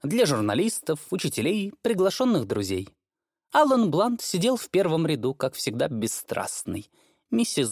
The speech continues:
Джонс в чёрном платье и с большой брошью на лацкане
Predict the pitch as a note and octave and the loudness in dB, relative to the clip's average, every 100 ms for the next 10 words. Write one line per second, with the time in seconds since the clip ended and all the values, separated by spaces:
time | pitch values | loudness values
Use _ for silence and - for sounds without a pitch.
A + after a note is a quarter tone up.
0 | G#2 G#2 E3 G3+ - - - F#3+ F3+ F3+ | -2 0 2 0 -4 -8 0 0 2 0
1 | E3+ F#3 F#3 - F#3 E3 F3 - F3+ E3 | 0 0 -2 -2 -2 0 0 2 0 0
2 | D3 F3 - E3+ E3 E3 D#3+ - - D#3+ | 2 0 0 0 2 2 0 -2 -2 0
3 | D#3+ | -2